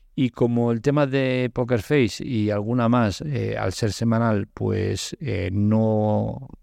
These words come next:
no está previsto que vayan a salir hasta creo que el viernes, creo que hay una que es el viernes. Loki no me sale aquí en la lista, pero supongo que también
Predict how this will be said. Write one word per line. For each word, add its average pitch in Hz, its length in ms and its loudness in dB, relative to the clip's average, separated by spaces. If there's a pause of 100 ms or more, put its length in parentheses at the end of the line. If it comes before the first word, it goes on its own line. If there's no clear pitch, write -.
(100)
no 113 280 2
está 110 260 0
previsto 110 800 0
que 101 160 -2
vayan 104 320 0
a 101 60 0
salir 107 340 2
hasta 95 260 -2
creo 101 220 0
que 101 60 0
el 98 80 2
viernes, 120 420 2
creo 98 200 -2
que 98 60 0
hay 101 120 2
una 98 140 -2
que 95 60 -4
es 92 80 -4
el 98 80 -4
viernes. 139 560 0 (380)
Loki 120 720 2 (300)
no 113 420 0
me 127 140 2
sale 117 240 2
aquí 107 160 0
en 101 80 2
la 92 80 4
lista, 104 320 0
pero 101 220 -6
supongo 104 540 -2
que 104 140 -2
también 104 540 0